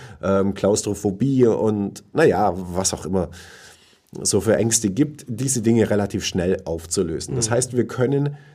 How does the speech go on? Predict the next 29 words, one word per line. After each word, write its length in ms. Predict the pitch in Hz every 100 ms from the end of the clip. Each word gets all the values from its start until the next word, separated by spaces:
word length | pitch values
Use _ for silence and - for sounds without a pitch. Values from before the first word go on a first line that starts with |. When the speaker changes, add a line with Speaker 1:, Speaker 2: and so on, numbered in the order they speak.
| _
Speaker 1:
das 240 | 95 -
natürlich 460 | 113 101 110 110 -
sehr, 180 | 104
sehr 160 | 101 98
schnell 300 | - 101 95
verändern 560 | 95 - 110 147 165 151
und 280 | 139 131
unser 220 | 131 135 139
Gehirn 260 | 147 180
ist 140 | 143 127
eine 140 | 113
Lernmaschine. 880 | 107 104 113 160 104 - 107 113 196 - - -
Das 160 | - 113
ist 60 | 131
etwas, 380 | 123 127 120
was 140 | 123 120
wir 140 | 123
im 120 | 110 117
Seminar 580 | 131 120 113 110 120
immer 220 | - 185 135
wieder 220 | 127 113
sehen, 400 | - 123 143 147 - -
wie 80 | 117
schnell 400 | - 135 135 196
diese 240 | 185 143
Veränderung 600 | 143 - 139 151 139 120 113
möglich 400 | 127 135 147 147
ist, 260 | 143 139 - - - -
weil 560 | 151 104 131 170 160